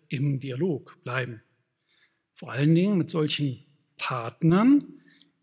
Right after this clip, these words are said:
die sich auf bestimmte Fragen hart und kompromisslos geben, etwa Erdogan, Orban, Putin. Die Liste ist lang. Man mag fragen,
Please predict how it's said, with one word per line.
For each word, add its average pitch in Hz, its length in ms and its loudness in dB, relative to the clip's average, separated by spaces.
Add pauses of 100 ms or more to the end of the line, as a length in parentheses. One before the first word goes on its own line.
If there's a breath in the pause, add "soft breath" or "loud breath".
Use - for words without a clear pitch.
die 175 80 0
sich 208 240 0
auf 185 160 -6
bestimmte 202 540 0
Fragen 151 440 -4
hart 156 560 2
und 175 220 2
kompromisslos 190 800 -2
geben, 202 320 -2
etwa 165 500 -2 (380 loud breath)
Erdogan, 170 840 0 (260)
Orban, 143 760 -2 (180)
Putin. 202 640 2 (920)
Die 160 100 -4
Liste 160 380 0
ist 185 260 -4
lang. 123 280 -4 (1400 loud breath)
Man 180 140 4
mag 196 180 2
fragen, 214 540 0